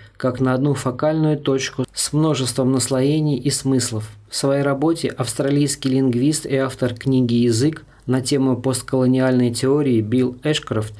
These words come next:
упоминает канадскую писательницу Маргарет Этвуд. Цитата. "Она сделала интересное замечание по поводу языка североамериканских индейцев, в котором нет существительных,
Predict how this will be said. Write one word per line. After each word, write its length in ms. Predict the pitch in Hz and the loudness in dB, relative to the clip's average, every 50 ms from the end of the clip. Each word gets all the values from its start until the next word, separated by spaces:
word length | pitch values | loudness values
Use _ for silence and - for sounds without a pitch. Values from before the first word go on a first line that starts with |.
| - - - - - | -20 -20 -14 -8 -6
упоминает 640 | 143 - 147 143 147 143 143 156 165 175 170 165 165 | -4 -2 0 2 2 2 2 2 2 0 0 -2 -2
канадскую 560 | - 139 139 151 156 147 147 - - 139 127 | -2 -2 0 0 0 -2 -2 -2 -2 -2 0
писательницу 720 | 127 123 123 - 165 165 - - 139 120 120 117 - - 127 | 0 -2 -2 0 -2 0 0 0 0 0 0 0 0 0 0
Маргарет 560 | 123 131 147 151 139 135 135 135 135 135 - - | 2 2 2 0 0 0 0 0 -2 -2 -4 -4
Этвуд. 420 | 151 139 127 - 107 104 101 - - - - - - - - - - _ - - - - _ - | -2 -2 -2 -2 -4 -4 -4 -6 -10 -16 -20 -20 -20 -20 -20 -20 -20 _ -20 -20 -20 -20 _ -10
Цитата. 600 | - - 151 127 135 139 127 120 - - 107 104 - - - - - - - - _ _ | -4 -2 -2 -2 0 -2 -2 -2 -2 -4 -6 -8 -12 -18 -20 -20 -20 -20 -20 -20 _ _
"Она 220 | - 139 147 160 | -2 0 0 0
сделала 480 | 156 143 139 143 156 160 156 151 151 147 | 0 -2 0 2 2 2 4 2 2 2
интересное 560 | 147 143 - 147 156 165 160 - - 147 139 | 2 2 2 2 2 0 0 0 0 0 0
замечание 640 | 120 131 135 135 131 131 - 151 156 156 156 147 135 | 0 2 2 0 0 0 0 0 0 2 2 0 0
по 140 | - 135 123 | 0 -2 -4
поводу 420 | - - 147 143 143 135 135 131 | -2 0 2 2 2 2 2 2
языка 540 | 131 131 123 117 131 127 - 143 147 147 147 | 2 2 2 2 0 -2 0 0 0 0 0
североамериканских 1120 | 147 - 143 135 131 127 127 127 123 127 123 123 127 - 131 131 123 - - 127 113 - - | -2 0 0 2 2 2 2 2 2 2 2 0 0 0 -2 -2 -2 -2 -2 -4 -4 -4 -2
индейцев, 580 | - 139 131 127 143 143 131 - - - 110 - | -2 -2 0 2 2 0 0 0 -4 -6 -8 -10
в 100 | - - | -12 -6
котором 500 | - 123 117 - 127 123 127 123 127 127 | -4 -4 -2 0 0 0 2 2 2 2
нет 180 | 135 147 147 | 2 2 0
существительных, 920 | - - - - - 131 117 - - 135 135 123 - 110 104 104 101 - | -2 -4 -6 -4 -4 -4 -4 -2 0 0 0 0 0 -2 -4 -4 -6 -8